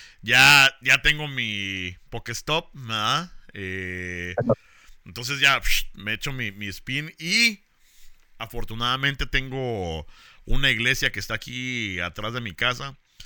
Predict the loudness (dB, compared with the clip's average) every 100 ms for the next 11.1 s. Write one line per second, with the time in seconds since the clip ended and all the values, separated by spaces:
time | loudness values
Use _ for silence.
0 | -20 -12 -6 -6 -6 -10 -6 -2 0 0
1 | -4 -10 -10 -10 -8 -8 -6 -6 -6 -4
2 | -4 -4 -4 -4 -8 -12 -18 _ _ -14
3 | -12 -12 -12 -12 -10 -10 -12 -18 -14 -12
4 | -10 -8 -6 -4 -2 2 4 4 4 2
5 | -4 -8 -8 -10 -10 -10 -10 -8 -8 -8
6 | -10 -10 -10 -8 -6 -6 -6 -8 -8 -8
7 | -6 -6 -8 -8 -8 -6 0 2 0 -8
8 | -6 2 8 8 8 6 4 2 2 0
9 | 2 4 6 6 6 6 2 -2 -4 -2
10 | -4 -6 -8 -12 -12 -12 -12 -4 -2 -2